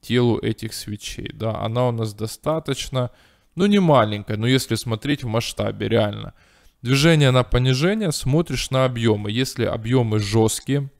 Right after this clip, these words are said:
появляются внутри свечи, то заходишь на повышение. Ну вот, собственно говоря, и все. То есть слиться, м, очень сложно. Знаешь, даже если сильно захотеть делать перекрытие, одно, второе,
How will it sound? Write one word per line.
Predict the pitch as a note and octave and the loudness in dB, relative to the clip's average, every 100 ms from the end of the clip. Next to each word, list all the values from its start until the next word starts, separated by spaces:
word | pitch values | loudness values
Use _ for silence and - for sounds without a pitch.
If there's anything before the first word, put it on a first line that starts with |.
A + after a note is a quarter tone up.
| _ _ _ _ _ _ _ - - | _ _ _ _ _ _ _ -2 4
появляются | C3 A#2+ A2+ A2 G#2+ - | 6 6 6 4 2 0
внутри | G#2+ B2+ C3 B2 A#2 | 0 0 0 0 0
свечи, | - A#2 - A#3 | -2 -6 -6 -8
то | - B2+ | -6 -6
заходишь | A#2+ - - C#3 - | -6 -6 -6 -4 -6
на | A2 | -6
повышение. | - A2 G#2 - A2 - - - | -4 -4 -6 -8 -10 -10 -12 -14
Ну | A2 B2+ | -4 -2
вот, | A#2 C#3+ G#3 - | 2 4 4 4
собственно | E3 F3+ - - D3 C#3+ C3+ | 4 4 2 -2 -2 0 0
говоря, | A2+ A2 A2+ C3+ | 2 4 4 4
и | - A#2 | 2 -2
все. | - - G#2 - - _ _ _ _ _ - | 0 0 0 -2 -6 _ _ _ _ _ -2
То | E3 | 0
есть | E3 - | 0 -2
слиться, | F#3 G#3+ A#3 A3+ - E3 D3+ B2+ | -4 0 0 0 0 4 4 2
м, | F#2 - G1+ - - | -4 -14 -14 -12 0
очень | E3 - - C#3 | 0 2 -2 -4
сложно. | - C#3+ C3+ A2+ G#2 G#2+ - A#2 | -4 2 4 4 2 -6 -10 -12
Знаешь, | A2 B2+ C#3 A2 | -6 0 2 2
даже | G#2+ C3+ C3 B2 | 2 0 2 -2
если | B2+ C#3 - B2+ A#2+ _ _ _ | -2 -4 -2 -2 -2 _ _ _
сильно | - - E3 F#3 E3 D3+ C#3 | -6 -2 2 4 4 2 0
захотеть | B2 C3+ - C3 - A2 A2 G#2 - | -2 -2 -2 -2 -2 2 4 2 -4
делать | A2 A#2+ D3 C#3+ - - | -8 0 0 0 -4 -6
перекрытие, | C3+ C#3 - A#2+ A2+ A#2 A2+ - A2 | -4 -4 -4 -2 0 0 -2 -4 -2
одно, | G#2+ - A#2 G#2+ A2 A2+ A2 | -2 -2 -6 -4 -2 0 0
второе, | - - A#2 A2+ A2 A2 | -4 -2 0 2 2 0